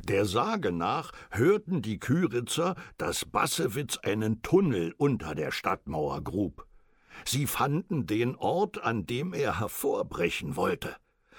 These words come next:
Und dort überschütteten die Marktfrauen ihn mit heißem Brei. So konnte der Ritter Bassewitz gefangen genommen werden und wurde mit seinem eigenen Schwert hingerichtet.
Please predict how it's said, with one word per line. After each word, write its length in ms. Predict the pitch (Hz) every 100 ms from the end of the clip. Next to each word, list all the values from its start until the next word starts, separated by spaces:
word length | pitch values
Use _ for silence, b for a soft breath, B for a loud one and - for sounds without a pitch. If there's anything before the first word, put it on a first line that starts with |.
| B B
Und 240 | 92 80 -
dort 380 | 135 208 196 - B -
überschütteten 1160 | 104 85 76 - - - 254 226 - 220 143
die 160 | 110 107
Marktfrauen 960 | 101 165 202 185 - 117 123 131 127 123
ihn 280 | 127 117
mit 320 | 101 90 - 110
heißem 540 | 120 101 98 90 85
Brei. 580 | 87 85 85 90 87 - _ _ _ _ _ B
So 340 | - 131 180 185
konnte 420 | - 156 165 135
der 220 | 113 104
Ritter 320 | 139 - 110
Bassewitz 640 | 143 - 127 143 123 120 -
gefangen 480 | 139 - 185 143 87
genommen 480 | 85 107 101 95
werden 360 | 107 120 143 147 B
und 240 | - 104 -
wurde 420 | 185 214 202 175 B
mit 180 | - 110
seinem 420 | - 123 120 113
eigenen 680 | - 151 - 208 202 190 190
Schwert 560 | - 95 117 131 120 -
hingerichtet. 960 | - 123 98 73 80 71 - 82 -